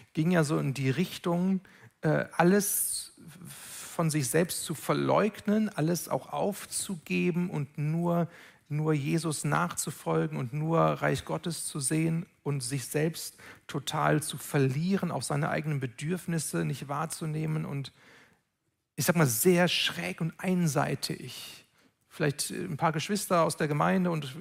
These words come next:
je nachdem, wo ihr herkommt, ihr kennt vielleicht so eine, diese Prägung, wo ich jetzt sage, „Mensch, das war auch nicht gesund“, ne? Irgendwie,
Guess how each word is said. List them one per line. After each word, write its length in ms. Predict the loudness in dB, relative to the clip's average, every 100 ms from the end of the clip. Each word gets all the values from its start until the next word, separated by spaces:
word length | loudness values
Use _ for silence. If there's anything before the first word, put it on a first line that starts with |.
| -6
je 120 | -2
nachdem, 280 | -2 -2 -2
wo 80 |
ihr 80 | 0
herkommt, 340 | -2 -2 -4 -4
ihr 180 | -6 -6
kennt 240 | -4 -2
vielleicht 180 | 0 0
so 100 | 2
eine, 260 | 2 2 -2
diese 240 | -4 -6
Prägung, 480 | -4 -2 0 -2 -6 -10 -18 -8
wo 180 | -4 -2
ich 160 | 0
jetzt 220 | 0 0
sage, 460 | 0 2 2 4 2 -2 -14 -20 -8
„Mensch, 400 | -4 0 0 2
das 240 | 0 0
war 140 | 0 0
auch 140 | 0
nicht 200 | -2 0
gesund“, 880 | -4 -2 -4 -4 -6 -10 -12 -12 -10
ne? 140 | -8 -6
Irgendwie, 680 | 0 2 2 0 0 0